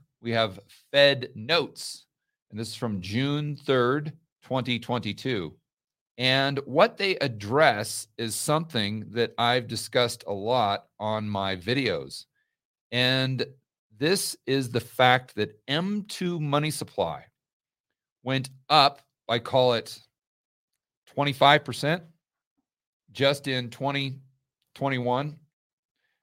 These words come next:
as far as, you know, those two years. And you can see this chart. And this isn't total M two, but this is just the total deposits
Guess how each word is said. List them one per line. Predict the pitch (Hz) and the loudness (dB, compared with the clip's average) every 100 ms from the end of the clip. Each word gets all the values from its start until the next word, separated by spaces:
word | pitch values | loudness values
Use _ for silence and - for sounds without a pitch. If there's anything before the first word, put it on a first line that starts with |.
| _ _ - | _ _ -14
as | - | -4
far | 135 131 | 2 2
as, | - - - - - | 2 -8 -14 -14 -8
you | 123 | -4
know, | |
those | 110 120 | 0 0
two | 117 127 | 0 -2
years. | 120 127 - - | 0 -2 -8 -16
And | - 131 | -8 -6
you | 131 | -4
can | 135 120 | -6 -6
see | - 240 | -6 -8
this | 190 110 | -4 -6
chart. | - 160 175 95 - _ _ _ _ - | -2 2 2 2 -4 _ _ _ _ -6
And | 120 123 | -2 0
this | 127 143 | 0 -4
isn't | - 127 131 - - | -4 -6 -6 -8 -12
total | - 135 123 113 - | 0 2 2 0 -4
M | 117 104 | -6 -6
two, | 107 240 160 131 | -4 0 0 -2
but | 117 - | -6 -6
this | 117 113 - | -6 -6 -6
is | 110 104 92 | -4 -4 -6
just | - 127 127 - - _ - | -2 2 2 -2 -16 _ -12
the | 113 110 107 104 | -8 -6 -6 -6
total | - 120 | -4 -4
deposits | 92 - - 139 143 127 95 - - | -4 -12 -4 2 4 4 0 -12 -18